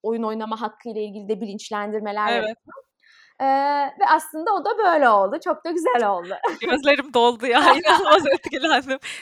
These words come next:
Speaker 2: Unutmayayım
Speaker 1: <laughs>
Speaker 2: diye hemen aklımda tuttum, yazmadım bilerek. E, Gençlik Kooperatifi için bir sorum var. Şimdi, e, genç kap-, yani oraya hani gel senin birazcık yeteneklerini bulalım, hani sana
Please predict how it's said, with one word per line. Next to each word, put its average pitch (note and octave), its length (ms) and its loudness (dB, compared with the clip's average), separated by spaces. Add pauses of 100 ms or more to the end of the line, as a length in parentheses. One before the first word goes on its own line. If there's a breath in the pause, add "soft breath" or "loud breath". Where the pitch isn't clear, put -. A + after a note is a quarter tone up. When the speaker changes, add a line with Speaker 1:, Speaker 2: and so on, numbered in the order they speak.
(160 loud breath)
Speaker 2:
Unutmayayım F4+ 680 -4
Speaker 1:
<laughs> - 0 -
Speaker 2:
diye F4+ 200 2
hemen D#4+ 280 -2
aklımda D4+ 400 -2
tuttum, - 440 -16
yazmadım A#3 560 -4
bilerek. A#3+ 400 -8 (260 loud breath)
E, A#3+ 140 2
Gençlik C4+ 400 -6
Kooperatifi D#4+ 600 -4
için A#3+ 240 -14
bir A3+ 40 -12
sorum G#3 380 -10
var. E4 160 -2
Şimdi, E4+ 380 -6 (440 loud breath)
e, A3+ 260 -2
genç B3+ 500 -4
kap-, F4 220 -4
yani G#3+ 100 -2
oraya D4+ 480 2
hani D4+ 400 -10
gel C#4 240 2
senin C#4+ 420 -12 (220)
birazcık C4 420 -4
yeteneklerini C4 680 -10
bulalım, B3+ 400 -4
hani B3 360 -8
sana B3+ 380 -4